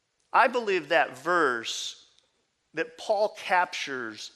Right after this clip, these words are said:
what Jesus spent three years trying to teach his disciples. You know, Jesus wanted them to understand that life,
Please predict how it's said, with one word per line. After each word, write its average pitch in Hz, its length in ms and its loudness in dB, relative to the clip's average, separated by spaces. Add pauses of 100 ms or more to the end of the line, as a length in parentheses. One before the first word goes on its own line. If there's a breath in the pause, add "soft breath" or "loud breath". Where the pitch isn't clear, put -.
(460 loud breath)
what 175 220 -4
Jesus 180 380 -4
spent 160 420 -4
three 180 280 -4
years 135 680 -2
trying 147 280 -2
to 127 80 -4
teach - 560 -8 (100)
his 123 140 -12
disciples. 120 720 -10 (1600)
You 190 100 -4
know, 175 180 4 (160)
Jesus 233 360 -4
wanted 226 280 -2
them 202 140 -2
to 180 100 -2
understand 208 480 -2
that 214 100 -2
life, 180 1080 2